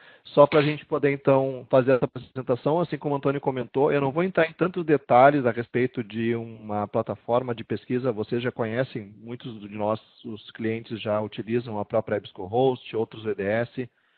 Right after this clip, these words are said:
Então, essa é a plataforma da, da EBSCOhost, que utiliza a Business. Até aproveitei aqui pra deixar o tutorial, que existe também em vídeo da Business. Quem quiser depois, nos tutoriais da EBSCOhost, um deles, da playlist que já está pro padrão na EBSCOhost, é esse da Business.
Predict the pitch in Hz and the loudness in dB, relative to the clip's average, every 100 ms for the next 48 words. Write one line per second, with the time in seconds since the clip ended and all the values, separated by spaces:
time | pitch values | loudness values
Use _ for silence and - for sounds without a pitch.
0 | _ _ _ 127 123 156 151 - 143 143 | _ _ _ 2 4 4 4 4 4 4
1 | - 131 131 123 120 117 107 107 104 113 | 2 2 4 4 4 4 2 -4 -4 -2
2 | 117 127 - 151 147 127 156 - 151 127 | -2 -2 -4 -2 0 0 -2 -4 -8 -8
3 | 117 113 120 113 92 120 139 139 113 120 | -4 -2 0 0 -2 -10 -8 -8 -6 -6
4 | 113 113 107 117 110 123 117 113 101 110 | -6 -6 -4 0 -2 -4 -10 -10 -2 0
5 | 110 120 - 101 107 135 - 104 117 - | 0 -4 -8 -2 2 2 -2 -6 -6 -8
6 | - 110 110 120 95 107 135 135 104 92 | -6 -6 -8 -14 -10 -8 -6 -4 -4 -4
7 | 110 120 117 117 110 107 110 110 - 113 | -6 -6 -10 -12 -10 -6 -4 -4 -4 -4
8 | 107 - _ _ _ _ _ _ _ 123 | -4 -8 _ _ _ _ _ _ _ -2
9 | 170 - 170 147 131 135 131 127 - 113 | -2 0 2 6 6 6 2 0 -6 -2
10 | 127 139 - 135 156 127 143 139 117 - | -2 -4 -10 -10 0 2 2 2 -2 -2
11 | 113 117 - - 107 104 123 110 117 113 | -4 -4 -6 -10 -8 -4 -2 -4 -2 -2
12 | 104 113 120 107 - 110 113 - - 127 | 0 -2 -4 -6 -10 -12 -12 -10 -2 4
13 | 143 139 127 113 101 110 143 170 | 4 2 -4 -4 -4 -6 -8 -12